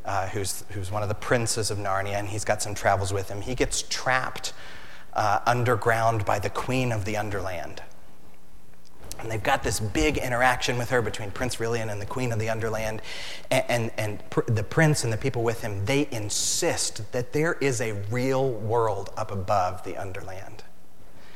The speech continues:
They insist that there is a light which is called the sun,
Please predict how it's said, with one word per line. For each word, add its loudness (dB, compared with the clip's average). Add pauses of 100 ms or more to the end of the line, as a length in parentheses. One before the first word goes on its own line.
(280)
They 4
insist 4
that 2
there 6
is 4
a 2
light 2
which -2
is 0
called 2
the -4
sun, -2